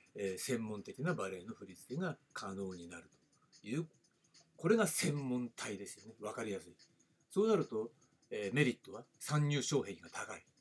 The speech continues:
ちょっとばっかし、なんかダンス、ジャズダンスできます程度じゃ全然話にならないよね。うん。で、逆ですよ。えー、ジャズダンスやってる人は、まあ、っていうか、まあ、ショーダンスだよね。ショーダンスやってる人っていうのは、バレエをやることで、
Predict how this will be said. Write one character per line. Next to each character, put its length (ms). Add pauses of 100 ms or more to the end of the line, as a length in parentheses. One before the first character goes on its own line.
(520)
ち 80
ょ 20
っ 60
と 100
ば 100
っ 60
か 100
し、 320 (100)
な 100
ん 60
か 80
ダ 160
ン 60
ス、 280
ジ 80
ャ 100
ズ 80
ダ 140
ン 80
ス 120
で 140
き 100
ま 180
す 320
程 260
度 140
じ 80
ゃ 40 (500)
全 320
然 140
話 320
に 100
な 100
ら 40
な 60
い 100
よ 60 (100)
ね。 80 (920)
う 40
ん。 40
で、 20
逆 260
で 80
す 120
よ。 100 (420)
え 380
ー、 40
ジ 60
ャ 60
ズ 80
ダ 80
ン 80
ス 80
や 80
っ 20
て 100
る 80
人 160
は、 260 (220)
ま 60
あ、 20
っ 40
て 80
い 20
う 40
か、 60
ま 80
あ、 40
シ 100
ョ 100
ー 60
ダ 60
ン 80
ス 100
だ 60
よ 60
ね。 120
シ 120
ョ 80
ー 40
ダ 60
ン 80
ス 80
や 60
っ 40
て 100
る 80
人 140
っ 20
て 200
い 20
う 80
の 40
は、 120 (400)
バ 140
レ 80
エ 60
を 100
や 120
る 80
こ 120
と 120
で、 220